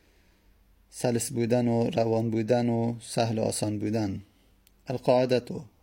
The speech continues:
المقابلة ان یؤتی بمعنیین و اکثر ثم یؤتی بما یقابل ذلك علی الترتیب. مقابله اینه که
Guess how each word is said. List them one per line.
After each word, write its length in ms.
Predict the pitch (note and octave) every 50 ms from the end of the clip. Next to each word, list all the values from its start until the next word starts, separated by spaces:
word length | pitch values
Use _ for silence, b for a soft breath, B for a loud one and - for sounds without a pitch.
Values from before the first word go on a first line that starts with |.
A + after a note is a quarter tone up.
| - _
المقابلة 640 | - D3 D3 C#3+ C#3 - D#3+ D3+ D3+ F3 F#3 F#3+ F#3 -
ان 160 | D#3+ C#3+ D3
یؤتی 300 | D#3+ F3 F3 E3+ - D#3
بمعنیین 760 | C#3 C3+ B2+ B2+ A#2+ A#2+ A#2+ A#2+ A#2+ B2 C3+ C#3+ C3+ B2 B2 A#2
و 120 | A#2+ A#2+
اکثر 420 | - D3 - - D3+ C#3 C3+ C3+
ثم 300 | - - - C#3 B2+ A#2+
یؤتی 340 | A#2+ B2+ C3 B2+ - - B2+
بما 240 | A2+ A2+ A2+ A2+ A2+
یقابل 480 | A2 G#2+ - - C3 B2 A#2 A2 A2 G#2+
ذلك 340 | G#2+ C3 C3+ C#3+ D3+ -
علی 120 | A#2 A2 G#2+
الترتیب. 760 | G#2+ - - G#2+ G#2 F#2+ - - A2+ A2 G#2 G2+ G2 - - - b b b b b b b b b b b b
مقابله 440 | - C3 - - D3 D3+ D#3+ E3+ F3+
اینه 260 | G3 F#3+ F3+ E3+ E3
که 340 | D#3 - E3+ E3+ F3 F#3